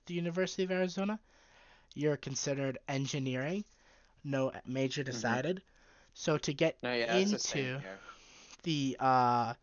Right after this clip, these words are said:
Speaker 1: actual engineering degree program, first you have to take a couple starter classes, but you also
Speaker 2: Yeah.
Speaker 1: have to have a minimum G P A of a two point five. And
Speaker 2: Hmm,
Speaker 1: so the way they
Speaker 2: interesting.
Speaker 1: calculate it is, it's a weighted average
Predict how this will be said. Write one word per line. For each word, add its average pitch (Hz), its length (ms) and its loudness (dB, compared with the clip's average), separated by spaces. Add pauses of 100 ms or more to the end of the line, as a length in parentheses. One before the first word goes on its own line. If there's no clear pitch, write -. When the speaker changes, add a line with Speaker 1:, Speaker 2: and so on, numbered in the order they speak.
(320)
Speaker 1:
actual 139 480 2
engineering 131 540 -2
degree 123 320 -4
program, 190 580 4 (420)
first - 280 2
you 175 40 4
have 160 60 -2
to 160 40 -6
take 160 160 0
a 147 80 -2
couple 135 300 0 (120)
starter 123 360 2
classes, 110 640 -6 (760)
but 151 320 6
you 151 220 -4
also 185 400 6
Speaker 2:
Yeah. 127 300 2 (640)
Speaker 1:
have - 320 -2
to 165 120 -4
have 156 380 2
a 139 200 -2
minimum 135 460 0
G 135 160 -4
P 127 280 -6
A 160 380 -2
of 127 140 -8
a 107 60 -6
two - 220 -2
point 143 260 -4
five. - 640 -4 (1120)
And 127 240 0
Speaker 2:
Hmm, - 20 -2
Speaker 1:
so 135 340 0
the 139 140 0
way 165 180 10
they 175 180 8
Speaker 2:
interesting. - 0 -
Speaker 1:
calculate 139 640 4
it - 140 -8
is, - 260 -4
it's 151 220 -4
a 139 80 0
weighted 143 480 6
average 120 720 -4